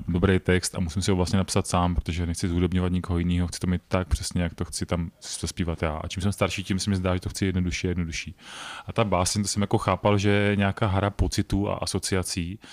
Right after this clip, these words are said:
kterou úplně chápu, když ji píšu a jsem v tom a velmi mě jako to vlastně vzrušuje, ale když se na to podívám s-, jako po-, zpětně v jiné situaci, tak se mi to najednou nezdá už tak silný, jako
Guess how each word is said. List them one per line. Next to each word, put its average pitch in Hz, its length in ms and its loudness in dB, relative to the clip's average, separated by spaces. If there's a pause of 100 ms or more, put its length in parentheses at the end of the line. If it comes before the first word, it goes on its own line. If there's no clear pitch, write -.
(1080)
kterou 117 260 0
úplně 151 400 6
chápu, 127 320 4
když 120 200 2
ji 123 60 -4
píšu 98 580 -2
a - 40 -8
jsem 110 240 0
v - 60 -8
tom 117 320 2
a 92 80 -4
velmi 101 260 4 (280)
mě 101 140 0
jako 98 360 -2
to 95 300 -2
vlastně 85 260 -6
vzrušuje, 85 680 -2 (380)
ale 82 140 -2
když 87 120 -2
se 107 60 -2
na - 20 -2
to 104 80 -2
podívám 104 360 0
s-, - 220 -6 (180)
jako 98 200 -2
po-, - 200 -2 (320)
zpětně 107 560 2 (140)
v - 180 -6
jiné 107 200 6
situaci, 110 520 2 (320)
tak - 100 -4
se 101 80 0
mi 92 60 0
to 107 100 2
najednou 104 320 2
nezdá 110 240 0
už 107 100 -4
tak - 140 -4
silný, 110 360 4
jako 110 560 2